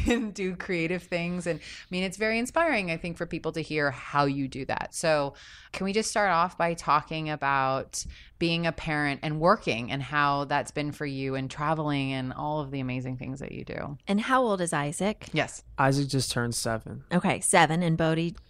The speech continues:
Speaker 2: is
Speaker 3: Sixteen months.
Speaker 2: Okay.
Speaker 3: Mm-hmm. A little bit of an age gap there.
Speaker 1: <laughs>
Speaker 3: Um,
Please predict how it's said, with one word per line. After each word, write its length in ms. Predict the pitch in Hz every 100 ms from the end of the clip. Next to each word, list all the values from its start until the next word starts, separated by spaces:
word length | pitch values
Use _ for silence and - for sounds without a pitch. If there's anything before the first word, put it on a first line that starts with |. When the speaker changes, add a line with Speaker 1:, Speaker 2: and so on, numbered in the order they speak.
| -
Speaker 2:
is 140 | - -
Speaker 3:
Sixteen 520 | - 143 - 127 120
months. 460 | 117 110 139 - -
Speaker 2:
Okay. 220 | 156 208 - - -
Speaker 3:
Mm-hmm. 260 | 113 113
A 180 | 113 -
little 160 | 127 120
bit 100 | 123
of 140 | 117
an 80 | 117
age 260 | 113 107
gap 220 | - 110 - -
there. 220 | - 123 135 -
Speaker 1:
<laughs> 140 | 196 - - - - - -
Speaker 3:
Um, 800 | 240 135 135 127 123 120 117